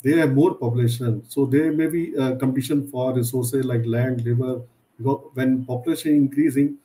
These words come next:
so you need, uh, more food, and, uh, you, and, uh, there is more focus on infrastructure, more housing. So land will cut down. So what happened? There, but you have to feed the people. Focus here, you have to feed the people.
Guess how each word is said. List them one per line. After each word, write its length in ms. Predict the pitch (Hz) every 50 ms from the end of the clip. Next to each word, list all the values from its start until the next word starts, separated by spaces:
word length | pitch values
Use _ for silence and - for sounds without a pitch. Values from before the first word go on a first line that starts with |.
| _ _ _ _ _ _ _ _ -
so 140 | - 139
you 160 | 139 139 147 147
need, 240 | 156 165 165 147
uh, 240 | 160 156 156 151 147
more 280 | 131 131 135 147 156 127 -
food, 380 | - 143 147 156 151 147 - - _ _ _ _
and, 280 | 123 123 120 123 123 120
uh, 100 | 120 120
you, 280 | 117 117 123 - 117 - 131
and, 320 | 123 120 120 120 117 110 117
uh, 160 | 120 120 117
there 140 | 117 131 147
is 100 | 147 143
more 240 | 135 147 165 160
focus 300 | - 143 135 143 151 135
on 100 | 147 151 147
infrastructure, 1000 | - 131 127 127 143 156 147 123 - 139 120 - - - 143 139 139 139 135 135 - - _ _ _ _ _ _ _ _ _
more 260 | 120 131 147 - 123
housing. 540 | 120 131 127 - - 147 143 139 139 139 -
So 160 | - - 127
land 280 | 117 117 120 143 147 147
will 140 | 147 139 135
cut 260 | - 151 147 139 120
down. 440 | 131 131 135 139 143 143 139 - - _ _ _ _ _ _ _ -
So 160 | - 135 139
what 320 | 139 135 127 147 160 156
happened? 360 | 143 135 117 151 151 151 151
There, 120 | 139 143 143 120 - - - - - - _ _ _ 127
but 160 | 147 147 147
you 80 | 165
have 100 | 160 165
to 140 | 175 156 120
feed 220 | - 165 190 170 151
the 100 | 170 -
people. 440 | - 143 127 123 123 123 107 101 - -
Focus 260 | 127 123 131 156 -
here, 260 | 135 135 143 139 139
you 120 | 135 135 135
have 100 | 123 123
to 120 | 127 120 -
feed 160 | 147 160 151
the 100 | 147 135
people. 500 | - - 143 139 - 139 151 160 156